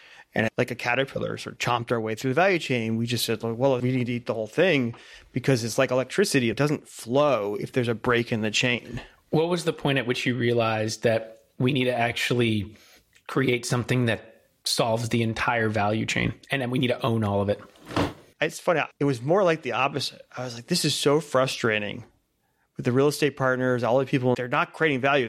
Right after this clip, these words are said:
Speaker 1: If you are a real estate fund and you manage real estate sponsors, you know, sometimes you're like, "I don't know if this person's a value creator or value destroyer." We have exceptional partners and we've had difficult partners. And so it was more like,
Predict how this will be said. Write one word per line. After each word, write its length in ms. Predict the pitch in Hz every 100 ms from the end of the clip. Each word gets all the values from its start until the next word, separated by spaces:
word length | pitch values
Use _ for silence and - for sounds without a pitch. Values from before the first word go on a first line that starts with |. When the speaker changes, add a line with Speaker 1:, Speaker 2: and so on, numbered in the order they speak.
| -
Speaker 1:
If 300 | 120 120 -
you 80 | 143
are 360 | 110 123 120 _ _
a 120 | 131 123
real 180 | 135
estate 280 | 123 - 123
fund 300 | - 123 120
and 100 | 117
you 100 | 110
manage 360 | 98 101 110 117
real 120 | 120
estate 280 | 110 113 -
sponsors, 680 | - 120 113 117 135 127 - _ _ _ _ _ _ _ _ _ -
you 100 | 120
know, 40 |
sometimes 500 | 123 139 139 123 113
you're 100 | 113
like, 200 | 104 -
"I 40 |
don't 140 | 165 190
know 120 | 120
if 80 | 110
this 100 | -
person's 460 | - 113 113 104 -
a 100 | 123
value 340 | 117 113 131
creator 340 | - 131 147 151
or 40 |
value 260 | 117 113 113
destroyer." 640 | 110 - 120 135 160 165 -
We 120 | 131
have 120 | 135
exceptional 460 | 117 - 147 - 127
partners 420 | 120 113 107 104
and 80 | 117
we've 160 | 117 107
had 240 | 110 101 131 127 _ _ _
difficult 340 | 139 123 120
partners. 520 | 110 107 110 107 - - _ _ _ _ _ _ _ -
And 100 | 123
so 280 | - 135
it 20 | 127
was 140 | 120
more 260 | 135 180 196
like, 380 | 139 113 -